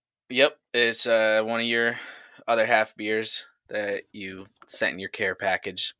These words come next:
uh, for me. Uh, the Solo Exhibition. Very, very good.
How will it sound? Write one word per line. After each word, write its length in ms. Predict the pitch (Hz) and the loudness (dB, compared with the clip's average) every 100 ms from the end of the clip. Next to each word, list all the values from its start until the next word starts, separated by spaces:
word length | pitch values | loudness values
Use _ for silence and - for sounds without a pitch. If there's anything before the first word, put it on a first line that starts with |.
| - - | -16 -10
uh, 160 | 95 | -8
for 160 | - 98 | -10 -10
me. 260 | 104 120 - _ _ _ _ - | -8 -8 -10 _ _ _ _ -12
Uh, 180 | 104 98 | -8 -4
the 80 | 95 | -2
Solo 300 | - 107 104 | 0 2 2
Exhibition. 720 | 104 - 101 107 - 113 110 _ _ _ _ _ _ _ - - | 0 -2 -2 -2 -2 -4 -8 _ _ _ _ _ _ _ -20 -10
Very, 240 | 113 117 110 | 0 2 2
very 240 | 107 98 | 0 -4
good. 320 | 92 98 92 | -4 -8 -8